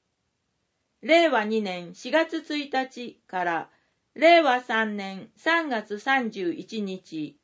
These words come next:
十四科目あります。営業収益、五億四千四百七十五万八千円。営業費用、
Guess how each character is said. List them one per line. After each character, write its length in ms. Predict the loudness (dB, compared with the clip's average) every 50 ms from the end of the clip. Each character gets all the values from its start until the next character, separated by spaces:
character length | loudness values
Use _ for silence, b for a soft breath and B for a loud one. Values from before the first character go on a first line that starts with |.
| _ _ _ _ _ _ _ _ _ _ _ _ _ _ _ _ _ _ _ _ _ _ _ _ _ _ _ _ -12
十 260 | -6 -4 -2 0 2
四 220 | 2 2 0 0 -4
科 140 | -6 -6
目 280 | -6 -6 -6 -8 -8 -6 -6 -6
あ 60 | -6
り 100 | -6 -8
ま 180 | -10 -10 -12
す。 240 | -14 -18 _ _ _ _ _ _ _ _ _ _ _ _ _ _ _ _ _ _ _ _ _ _ _ _ _ _ _ _
営 320 | 2 4 4 4 4 2 0
業 260 | -2 0 0 -2 -4
収 340 | -6 -6 -6 -6 -2 0 0
益、 540 | 0 0 0 -2 -8 -12 -10 -10 -10 -12 _ _ _ _ _ _ _ _ _ _ _ _ _ _ _ -6
五 260 | -2 0 2 2 2
億 220 | 0 -4 -6 -6
四 280 | -4 -2 -2 -2 -2 -4
千 320 | -4 -4 -4 -2 -4 -4
四 240 | -4 -4 -4 -4 -4
百 320 | -6 -8 -8 -6 -6 -6 -4
七 320 | -4 -2 -2 -2 -2 -2
十 240 | -4 -6 -6 -6 -4
五 160 | -4 -4 -2
万 260 | -2 -2 -2 -2 -4
八 180 | -6 -8 -8 -10
千 460 | -10 -10 -6 -4 -4 -2 -2 -4 -6
円。 380 | -8 -8 -10 -12 -14 -16 -18 -20 _ _ _ _ _ _ _ _ _ _ _ _ _ _ _ _ _ _ _ _ _ _
営 320 | 0 2 2 2 2 0 0
業 220 | 0 0 0 0
費 240 | 0 -4 -6 -6 -2
用、 440 | -2 0 0 2 0 0 -2 -4